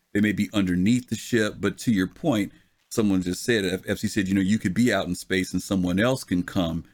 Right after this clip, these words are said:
to pick up once you've got the stuff all broken down. They can take it and you can continue working. Uh, but even so, when you dock, you know, the question becomes, how do you get the salvage off the ship? And I have yet to see where or how that's done yet.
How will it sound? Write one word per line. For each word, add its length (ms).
to 100
pick 260
up 200
once 280
you've 80
got 180
the 80
stuff 280
all 180
broken 420
down. 360
They 140
can 140
take 300
it 60
and 140
you 120
can 140
continue 500
working. 580
Uh, 80
but 220
even 280
so, 300
when 280
you 140
dock, 520
you 100
know, 80
the 80
question 400
becomes, 340
how 200
do 60
you 140
get 200
the 60
salvage 680
off 220
the 80
ship? 240
And 120
I 80
have 160
yet 200
to 80
see 360
where 580
or 160
how 420
that's 220
done 320
yet. 320